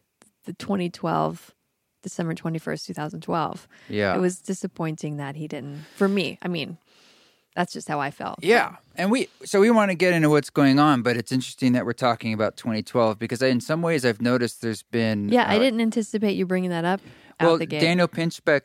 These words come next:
Speaker 2: was bringing back his book, I th-, or something. I saw him
Speaker 1: The Return of Quetzalcoatl?
Speaker 2: Yeah, yeah. And it, and what it made me think about was, like,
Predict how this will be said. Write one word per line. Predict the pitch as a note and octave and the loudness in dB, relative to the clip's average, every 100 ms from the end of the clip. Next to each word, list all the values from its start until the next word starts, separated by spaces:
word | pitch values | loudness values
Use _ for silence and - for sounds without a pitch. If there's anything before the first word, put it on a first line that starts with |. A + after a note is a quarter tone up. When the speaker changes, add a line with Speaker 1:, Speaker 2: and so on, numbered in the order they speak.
| - | -2
Speaker 2:
was | A2 | -8
bringing | - A#2 A#2 A2 | -2 0 2 2
back | F#2+ G#2+ G#2 - | 2 2 0 -4
his | - G2 - _ | -12 -12 -12 _
book, | C3+ A#2+ - - - | -2 -2 -4 -10 -6
I | G#2+ | -6
th-, | _ - _ - | _ -20 _ -12
or | G#2 | -12
something. | - A2+ G2 G2 F#2 F2+ - _ _ - - | -8 -8 -6 -8 -8 -10 -16 _ _ -8 -4
I | B2+ | -2
saw | - D#3 | 0 0
him | D#3 D3+ | 2 4
Speaker 1:
The | |
Return | G3+ G3 G#3 F#3+ | 4 4 0 -2
of | F#3+ | -2
Quetzalcoatl? | F#3 F#3 F#3 F3+ F3 F3 | -4 -6 -6 -6 -6 -2
Speaker 2:
Yeah, | D#3+ F3+ A2+ C2 - - | 2 2 2 -4 -10 -6
yeah. | D3+ C#3+ F2+ - | -2 0 -2 -4
And | C3+ C#3+ | -2 -2
it, | D3 - | -2 0
and | C#3 | 0
what | C#3 C3+ | 0 0
it | |
made | D#3 F3+ | 0 0
me | D3 | 0
think | - D#3 C#3+ | 0 -2 0
about | A#2 G#2 G#2 | 0 0 0
was, | A2 G#2 | -4 -6
like, | A2+ G#2+ | -4 -6